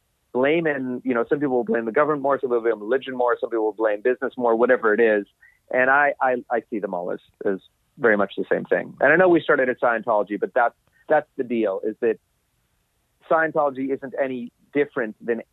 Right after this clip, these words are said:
anything I was just talking about. Um, I think there's a shitty concentration of power, and there's a lack of transparency, and there's probably a lot of people who are kinda lost and don't have a real great sense of themselves, and they're offered community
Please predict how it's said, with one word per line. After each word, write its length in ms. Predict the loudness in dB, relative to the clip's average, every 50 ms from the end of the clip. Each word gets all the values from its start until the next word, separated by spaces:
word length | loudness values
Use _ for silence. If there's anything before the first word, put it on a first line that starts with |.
| _ -2
anything 500 | -2 0 0 0 -2 -2 -2 -2 0 0
I 60 | 0
was 120 | 0 -2 -2
just 180 | -6 -6 -6 -2
talking 400 | 0 0 0 0 -2 -8 -8 -8
about. 340 | -4 -4 -4 -4 -4 -6 -6 _
Um, 340 | -2 0 0 0 0 -2 -2 -2
I 80 | -4 -2
think 220 | -2 -4 -2 0
there's 180 | 0 0 2 2
a 140 | 0 0 0 _ _ _ _ _ _ _ -4 -2
shitty 200 | 0 0 0 0
concentration 580 | 0 0 0 0 -4 -4 -2 -2 -2 -2 -4 -4
of 100 | -4 -2
power, 560 | 0 0 2 4 4 4 4 2 2 0 -4 _ _ _ _
and 100 | -6 -2
there's 180 | -2 -2 -2 -4 _ 0
a 60 | 2
lack 240 | 4 4 4 2 0
of 80 | -4 -2
transparency, 960 | -2 -2 -2 -4 -4 -2 0 0 0 0 -2 -4 -2 -2 0 2 2 0 -2 -4 _ _ _ _ _ _ _ -4
and 180 | -2 -2 0 0
there's 220 | 0 0 0 -2 _ -2
probably 420 | 0 2 2 2 2 0 0 2
a 80 | 2 2
lot 180 | 2 2 2
of 120 | 0 -2 -4
people 480 | -6 -6 -6 -4 -2 -2 -2 -2 -2 -4
who 120 | -4 -4 -4
are 100 | -4 -4
kinda 320 | -6 -4 -4 -2 -2 -2
lost 460 | -2 0 0 0 0 0 -2 -2 -6 -12 -14 _
and 180 | -6 -6 -2 0
don't 200 | 0 0 0 -2
have 120 | -2 0
a 40 | 2
real 180 | 2 2 2 2
great 240 | 2 0 0 0 -2
sense 200 | -2 -2 -2 -2 -4
of 80 | -2
themselves, 580 | -2 -2 -2 2 2 4 6 6 4 2 0 -6 _ _ _ _ _ _ _ _ _ _ _
and 160 | -2 0 0
they're 280 | 2 2 0 0 0 0
offered 480 | 0 0 0 -2 -4 -4 -4 -4 -6 -8 -10
community 800 | -8 -6 -4 -2 0 0 2 2 2 2 2 2 2 2 0